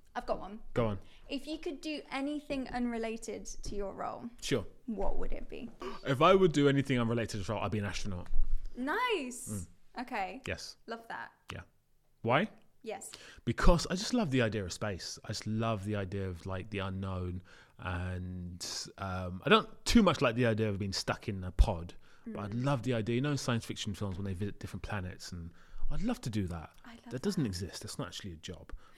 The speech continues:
Speaker 2: But if, <laughs> if I could, I'd
Speaker 1: But
Speaker 2: do
Speaker 1: in
Speaker 2: that.
Speaker 1: this world, it could be.
Speaker 2: In this world, it could be. Did you see the, um, uh, the Congress in America about the aliens?
Speaker 1: Oh my God, yeah. Area
Speaker 2: Yeah.
Speaker 1: fifty-one have declared that aliens are
Speaker 2: Yeah.
Speaker 1: real.
Speaker 2: Yeah,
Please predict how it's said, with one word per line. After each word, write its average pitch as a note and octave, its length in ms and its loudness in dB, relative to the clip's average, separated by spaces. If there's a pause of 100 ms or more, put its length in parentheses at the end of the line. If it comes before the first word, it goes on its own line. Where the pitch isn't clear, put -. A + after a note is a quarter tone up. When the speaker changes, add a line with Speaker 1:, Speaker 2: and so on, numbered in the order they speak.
Speaker 2:
But F#2+ 200 -2 (220)
if, - 560 0
<laughs> - 40 -20
if C3 200 -8
I C3 80 0
could, G2 420 -2 (100)
I'd F#2+ 80 -6
Speaker 1:
But G#3+ 200 -4
Speaker 2:
do B3+ 80 -2
Speaker 1:
in C4+ 80 2
Speaker 2:
that. C4+ 60 0
Speaker 1:
this - 140 -2
world, B3 220 -2
it - 120 -12
could - 220 -12
be. G#3 340 -12
Speaker 2:
In G#2 140 -6
this A2 180 -6
world, B2 160 -2
it - 60 -12
could D3 120 -2
be. B2+ 100 2
Did C3 140 -2
you G3+ 100 4
see A#3+ 200 4
the, F3+ 240 4
um, A#2+ 360 4 (560)
uh, G2+ 420 0
the G2+ 100 -6
Congress C3 840 -2
in G2 140 -4
America G#2 520 -2 (340)
about F#2+ 280 -4
the G#2+ 120 0
aliens? E2+ 600 -2 (380)
Speaker 1:
Oh E4 100 2
my F4+ 120 2
God, F#4 180 0
yeah. F4+ 220 4
Area - 220 4
Speaker 2:
Yeah. A#2 200 4
Speaker 1:
fifty-one D4 380 0
have A#3+ 240 -6
declared A3 360 -4
that G#3 120 -4
aliens G#3 440 -8
are - 60 0
Speaker 2:
Yeah. D3 180 6
Speaker 1:
real. - 320 -4
Speaker 2:
Yeah, F3+ 200 4